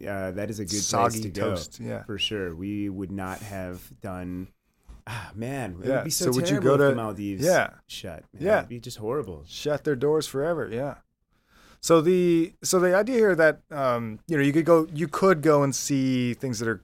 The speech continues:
Speaker 2: you know, im-, i-, impressively depressing, right? Like, and, uh, and see that, you know, this place is never gonna be here. My children will never perceive this, right? But I think there's another chi-, another side of this, right? So climate change tourism could also be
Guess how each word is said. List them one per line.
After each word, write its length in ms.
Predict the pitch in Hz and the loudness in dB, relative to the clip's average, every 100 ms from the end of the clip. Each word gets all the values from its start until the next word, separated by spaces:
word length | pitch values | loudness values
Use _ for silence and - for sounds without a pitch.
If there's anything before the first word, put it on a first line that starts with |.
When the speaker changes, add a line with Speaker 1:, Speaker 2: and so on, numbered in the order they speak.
| _ | _
Speaker 2:
you 80 | 123 | -12
know, 160 | 104 - | -12 -12
im-, 100 | 123 - _ - | -14 -14 _ -16
i-, 360 | 120 - - 139 | -16 -16 -20 -12
impressively 800 | 143 131 - 151 - 143 110 120 | -8 -8 -2 -2 0 -2 0 -2
depressing, 720 | 110 - 123 - 107 90 90 - _ _ - _ | -2 0 2 2 -4 -8 -14 -20 _ _ -20 _
right? 280 | 113 113 131 | 2 4 4
Like, 240 | 113 107 120 | 0 0 0
and, 340 | 110 107 107 | -2 -2 -2
uh, 240 | 113 107 110 | 0 0 -2
and 260 | 113 110 104 | -4 -8 -8
see 340 | - 120 113 | -6 -4 -2
that, 180 | 107 107 | -2 -4
you 80 | 123 | -6
know, 80 | 110 - - | -10 -6 -4
this 140 | 131 | -2
place 240 | - 127 | 0 0
is 100 | 120 | 0
never 260 | 110 131 120 | 0 2 2
gonna 160 | 117 110 | 0 0
be 140 | 120 | 0
here. 140 | 117 | 0
My 100 | 110 | -2
children 520 | 104 - 143 123 127 120 | -2 2 2 4 0 0
will 100 | 117 | 2
never 520 | 120 113 113 104 95 _ _ _ _ - | 2 4 4 2 -2 _ _ _ _ -6
perceive 420 | 117 - 139 131 | -4 0 0 2
this, 340 | 107 95 - | 0 -2 -4
right? 220 | 95 95 - _ - | -8 -10 -10 _ 0
But 80 | 156 | 2
I 60 | |
think 120 | 214 | 4
there's 140 | 247 196 | 2 2
another 360 | 175 170 165 143 | 6 8 8 4
chi-, 300 | 151 139 131 | 4 4 4
another 300 | 143 160 156 | 2 2 0
side 360 | - 156 180 165 | 2 2 2 2
of 80 | |
this, 260 | 107 95 - | -2 -6 -6
right? 180 | 110 127 | -6 -6
So 120 | 127 | -6
climate 360 | - 139 139 127 | -4 -4 -4 -4
change 240 | 135 120 | -6 -6
tourism 400 | - 139 117 117 | -2 -2 -2 -4
could 140 | - 113 | -4 -4
also 360 | 123 120 123 | -2 -2 -4
be 500 | 104 113 107 104 104 | -2 -2 -2 -4 -8